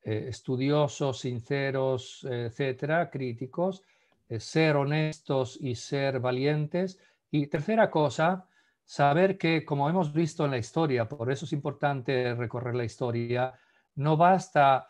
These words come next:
apelar solo a las conciencias. Cuando se trata de un tema que queda en una acción humana que queda en mí mismo, es mi conciencia la que tiene que decirme si está bien o no. Pero cuando se trata de una acción mía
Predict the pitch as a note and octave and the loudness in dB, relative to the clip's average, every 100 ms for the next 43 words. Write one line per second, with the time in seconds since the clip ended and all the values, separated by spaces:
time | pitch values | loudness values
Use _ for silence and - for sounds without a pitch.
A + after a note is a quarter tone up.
0 | _ C3 B2 B2+ C3 C3+ A2+ C#3+ C3 A#2+ | _ -2 0 2 2 2 0 -4 0 0
1 | A2+ - C3 A#2+ G#2+ A#2 G2 F#2 G2 G2 | -2 -4 -6 -6 -4 -6 -6 -10 -12 -14
2 | - _ _ _ - B2+ B2+ A#2 C3+ F#3 | -18 _ _ _ 0 0 0 -2 0 6
3 | A3+ A3+ G3 D#3+ D3+ F3+ E3+ C#3+ A#2 A2+ | 6 6 4 4 0 2 2 2 0 -2
4 | - A#2+ E3 E3+ D#3+ C#3 C3+ D3 F3 F#3 | -6 -6 0 2 4 2 2 -2 2 2
5 | C#3 - - F3 E3+ D#3 D3 C3+ A#2 G#2 | 2 -2 -2 0 2 2 0 0 -2 -4
6 | A#2 - E3+ D3 B2 C3 C#3+ C#3+ D#3 D#3+ | -4 -2 2 2 0 -2 0 0 0 0
7 | G3 G3+ _ _ - A#2+ C3+ C3+ D#3+ C#3 | 0 0 _ _ -6 -4 -2 -2 -2 0
8 | F#3 G3+ F#3 C#3+ B2 A2+ A#2+ A2+ C#3 C#3 | 2 0 2 0 2 2 0 -2 -2 -2
9 | B2+ A2+ A2 B2 B2 A#2 A#2+ - A#2 A2 | -2 -2 -2 -4 -2 -6 -8 -4 -4 -2
10 | A2+ G#2 G2 G2 _ - _ - A2+ B2 | -2 -4 -6 -10 _ -20 _ -2 0 2
11 | A#2+ A#2+ C#3+ G3+ A3+ A3 F#3+ E3+ F3+ D#3+ | 0 0 -2 4 4 6 4 4 2 0
12 | - F#3 F3 F3 F3+ B2 G2 F#2+ | 2 0 2 0 0 0 -2 -6